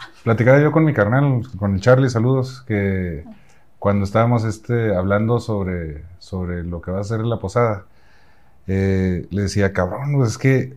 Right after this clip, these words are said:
hay morritos que están en etapa terminal que a lo mejor es la última posada, si no le organizan este pedo,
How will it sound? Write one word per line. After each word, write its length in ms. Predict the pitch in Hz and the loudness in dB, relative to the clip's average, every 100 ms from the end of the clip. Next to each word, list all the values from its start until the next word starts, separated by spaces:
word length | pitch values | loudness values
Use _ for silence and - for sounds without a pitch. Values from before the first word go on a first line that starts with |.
| - | -6
hay 340 | 104 110 123 131 | -2 2 2 2
morritos 580 | 135 131 131 151 147 | 2 0 0 -2 -2
que 640 | - 117 107 98 92 87 85 | -6 -4 -2 -2 -2 -4 -6
están 260 | - 101 | -2 0
en 80 | 123 | 0
etapa 260 | 127 107 127 | 0 -2 -2
terminal 420 | 123 104 95 104 | -2 -2 -2 -2
que 60 | 127 | -2
a 40 | |
lo 80 | 127 | -2
mejor 240 | 101 101 117 | -2 -2 -2
es 60 | |
la 80 | 120 | -2
última 300 | 117 131 131 | -4 -4 -4
posada, 440 | 90 113 143 160 | -6 -6 -6 -6
si 160 | - 104 | -6 -4
no 360 | 98 104 110 117 | -2 -2 -2 -2
le 140 | 131 | -2
organizan 880 | 143 120 104 101 135 135 123 98 98 | 0 -2 -4 -4 -4 -2 -2 -2 -4
este 220 | 101 127 | -6 -6
pedo, 420 | 123 120 151 170 | -4 -2 -4 -8